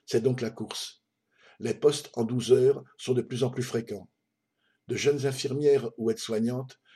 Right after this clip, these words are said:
plus en forme que les anciennes, acceptent de combler les trous dans les plannings en heures supplémentaires, à la fois pour faire tourner les services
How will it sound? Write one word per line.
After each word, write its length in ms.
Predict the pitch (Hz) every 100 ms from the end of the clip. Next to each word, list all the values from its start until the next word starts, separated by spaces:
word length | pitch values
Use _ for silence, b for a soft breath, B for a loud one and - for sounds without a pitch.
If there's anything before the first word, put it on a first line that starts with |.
| b
plus 220 | 143 127
en 60 | 139
forme 360 | 127 135 117 101
que 100 | 107
les 160 | 104
anciennes, 500 | 110 - 120 127 127 - b b
acceptent 420 | 127 - - - 113
de 120 | 107
combler 340 | - 120 135
les 180 | 120 110
trous 280 | - 131 131
dans 100 | 120
les 120 | 120
plannings 500 | 120 110 123 131 139 - B
en 140 | 117
heures 140 | 120 120
supplémentaires, 760 | 117 123 113 110 110 113 123 131 b b b
à 120 | 117
la 100 | 127
fois 240 | 127 151 131
pour 120 | 110
faire 200 | 113 -
tourner 220 | 135 135
les 120 | 117
services 580 | - 107 104 127 -